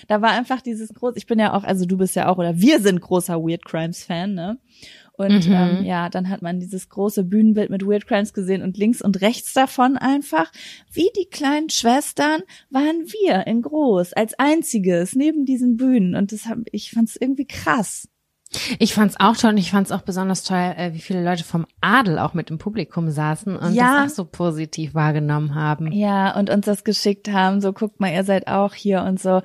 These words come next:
Speaker 1: Das hat mich so gefreut, weil jetzt mal, also Hand aufs Herz, wann hat man von sich selbst schon mal eine riesengroße Werbung in einer fucking Uber-Arena? Es klingt immer noch falsch,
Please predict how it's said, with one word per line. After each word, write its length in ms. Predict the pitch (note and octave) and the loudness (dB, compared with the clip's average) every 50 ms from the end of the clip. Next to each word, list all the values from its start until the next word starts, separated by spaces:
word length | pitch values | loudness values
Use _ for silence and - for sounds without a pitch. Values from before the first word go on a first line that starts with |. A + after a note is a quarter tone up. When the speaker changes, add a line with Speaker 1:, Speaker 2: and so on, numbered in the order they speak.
| - - - - - - - - | -2 -10 -16 -16 -16 -16 -6 -2
Speaker 1:
Das 100 | - - | -2 2
hat 60 | - | 2
mich 120 | G3+ G#3 | 2 2
so 140 | - A3 G#3 | 2 0 2
gefreut, 520 | G3+ G#3 G3 - G#3+ G3+ F#3+ F#3 F#3 F#3+ F3+ | 2 0 -2 -2 0 2 2 4 2 2 0
weil 160 | F3+ F3+ F3+ - - - - - - | 0 0 -2 -4 -10 -18 -18 -16 -4
jetzt 240 | - F#3 F#3 - F#3+ | -2 -2 -2 0 0
mal, 260 | G3 F#3 F#3 F3+ E3+ - - _ _ _ _ _ _ _ _ _ _ _ - | 2 4 4 4 2 0 -6 _ _ _ _ _ _ _ _ _ _ _ -4
also 380 | F3+ F#3 E3+ E3 E3 D#3+ D3 - _ _ _ _ _ _ _ _ | -2 -2 0 -2 -4 -4 -6 -10 _ _ _ _ _ _ _ _
Hand 300 | - - G#3 G3+ G3+ G3 - | -4 0 2 2 2 2 2
aufs 300 | F3+ F3+ F3 F3 - - | -2 -2 -2 -4 -4 0
Herz, 540 | F#3 F#3 F3+ E3+ D3+ D#3 - - - - - _ _ _ _ _ _ _ _ _ - | 2 4 4 4 4 2 -2 -6 -12 -14 -16 _ _ _ _ _ _ _ _ _ 0
wann 220 | G3+ F#3+ F#3+ F#3+ | 2 2 4 4
hat 140 | G3 G#3 - | 2 0 0
man 160 | F#3+ F#3 F3+ | -2 -2 -2
von 240 | F3 - F#3+ F3+ F#3 | -2 -2 -4 -2 -2
sich 240 | F3 F#3+ F#3 - - | -2 -4 -4 -4 -2
selbst 400 | - F#3 F3+ F#3 G3 - - - | 0 2 2 0 -2 -6 -6 -2
schon 160 | - F#3 F3+ | 0 0 2
mal 140 | F3+ F3+ F3+ F3+ | 2 2 2 2
eine 180 | F3+ F3+ F3+ | 2 0 0
riesengroße 680 | F3 F#3+ F#3+ F#3+ G3 F#3+ F3+ F#3 F#3 F#3 F3+ - F#3 E3 | 0 0 0 0 0 -2 -2 -2 -2 -2 -2 -2 -2 0
Werbung 480 | F3 F3+ F3+ F#3 F#3 F#3 F#3 F3+ F#3 F3+ | 2 2 2 4 4 4 4 2 2 0
in 180 | - F#3 F#3 | 0 0 0
einer 140 | F3 F3 F3 | 2 0 -2
fucking 580 | - - - F#3 - - G3 F#3 F3+ F3+ - - _ _ _ _ _ - G#3 G3+ F#3 G3 | -4 -4 -4 -4 -2 0 0 2 2 0 -2 -6 _ _ _ _ _ -4 -4 0 2 4
Uber-Arena? 720 | F#3 F3 - - E3+ E3 D#3 E3 E3 E3 D#3+ D#3+ D#3+ - | 4 4 2 2 0 -2 -2 -2 -2 0 0 -2 -2 -2
Es 180 | - - - - | -4 -6 -6 -8
klingt 200 | - E4 E4+ - | -6 -8 -6 -6
immer 220 | - D4+ E4 D#4+ | -2 -2 0 0
noch 140 | D4+ D4+ D4 | 0 -2 -2
falsch, 240 | - D#4+ D4+ - | 0 0 0 0